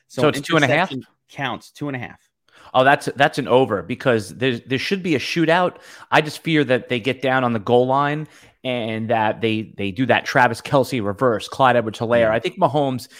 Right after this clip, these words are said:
Speaker 2: gets off to a slow start, and he's actually one of the, the players that I'm telling D F S Ar-,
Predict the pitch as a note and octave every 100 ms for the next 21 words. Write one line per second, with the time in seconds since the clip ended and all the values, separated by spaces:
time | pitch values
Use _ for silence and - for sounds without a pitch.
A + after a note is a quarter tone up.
0 | - - C3 C#3 B2+ A#2 G#2 - B2+ A2+
1 | - B2+ A#2+ - _ A2+ A2 G#2+ A2+ F3
2 | - B2+ - C3+ B2 B2+ A2+ A2+ G2+ -
3 | C3 A#2 G#2 F#2+ F2 A2 - B2+ A2+ A2+
4 | A2+ A2 A#2+